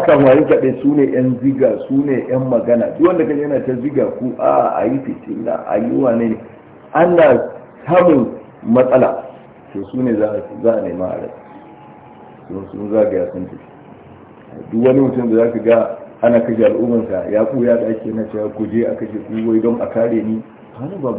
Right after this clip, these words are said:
ba gaskiya ba ne. Duk masu tono irin wa'innan abubuwan da abu ne. Yawanci munafukai ne, in sun jingina kansu ga musulunci aka san su munafukai ne. Ga mutum ya, ya ɓuya, ya sa bayin Allah ana ta kashe su. Annabi sallallahu alaihi wasallam ɓuya yake,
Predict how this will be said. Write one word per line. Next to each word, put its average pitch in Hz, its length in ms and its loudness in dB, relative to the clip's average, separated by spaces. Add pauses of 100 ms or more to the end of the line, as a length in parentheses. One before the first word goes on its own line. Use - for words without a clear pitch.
(100)
ba 95 100 -4
gaskiya 110 360 -4
ba 110 100 -4
ne. - 80 -12 (1600)
Duk 143 200 -2
masu 127 320 0 (100)
tono 123 380 0
irin 127 160 -2
wa'innan 110 300 -4
abubuwan 110 360 -4 (480)
da - 80 -8
abu 98 160 -10
ne. 104 80 -12 (100)
Yawanci 160 300 -2
munafukai 127 500 0
ne, 113 160 -4 (480)
in 135 220 0
sun 143 260 -2 (220)
jingina 135 320 2
kansu 127 260 -4
ga 117 60 -4
musulunci 127 400 -4
aka 113 160 -8
san 117 180 -6
su 117 80 -12
munafukai 98 480 -6
ne. 90 100 -10 (880)
Ga 101 100 -6
mutum 98 280 -8
ya, 117 160 4
ya 110 220 -2
ɓuya, 110 340 0 (220)
ya 110 160 0 (120)
sa 117 200 -2 (360)
bayin 110 320 -2
Allah 117 220 -4
ana 107 140 -6
ta - 80 -10
kashe 101 260 -12
su. - 100 -20 (1200)
Annabi 127 260 0
sallallahu 127 260 4
alaihi 123 120 0
wasallam 123 260 0
ɓuya 127 260 4
yake, 120 220 -2